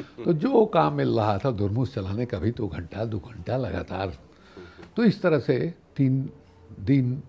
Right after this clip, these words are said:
Speaker 2: गुजरा। चौथे दिन जो है अचानक हल्ला हुआ, "कौन है शिवानंद? कौन है शिवानंद? कौन है शिवानंद?" हमें, "हम हैं।" "चलो, चलो, तुम्हारा, अ, अ, छुट्टी हो गया, छुट्टी हो गया।" उसके बाद गए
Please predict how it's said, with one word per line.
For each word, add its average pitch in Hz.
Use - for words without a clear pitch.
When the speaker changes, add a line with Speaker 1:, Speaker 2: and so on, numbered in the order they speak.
Speaker 2:
गुजरा। 120
चौथे 160
दिन 135
जो 120
है 113
अचानक 113
हल्ला 139
हुआ, 131
"कौन 143
है 131
शिवानंद? 127
कौन 131
है 123
शिवानंद? 127
कौन 123
है 120
शिवानंद?" 120
हमें, 107
"हम 110
हैं।" 117
"चलो, 147
चलो, 147
तुम्हारा, 123
अ, 139
अ, 113
छुट्टी -
हो 123
गया, 135
छुट्टी 135
हो 110
गया।" 131
उसके 117
बाद 120
गए 127